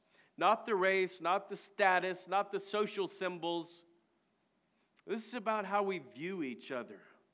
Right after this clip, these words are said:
But Jesus makes it clear that how we view each other doesn't matter much in the end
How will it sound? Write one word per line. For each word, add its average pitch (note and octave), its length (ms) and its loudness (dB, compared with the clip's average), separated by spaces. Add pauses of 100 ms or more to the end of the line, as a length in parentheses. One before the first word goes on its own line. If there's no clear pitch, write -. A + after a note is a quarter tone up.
(1160)
But C#3 120 -6
Jesus G#3 380 -6
makes G3+ 220 -2
it D#3 100 -12
clear G#3 340 2
that D#3 200 -4 (240)
how A#3 320 4
we A3 240 -2
view F3 320 2
each D#3 240 -2
other E3+ 440 -2 (1040)
doesn't G3+ 440 2
matter G3 360 2
much G3 320 0
in G3 140 0
the F3 180 2
end G3 360 0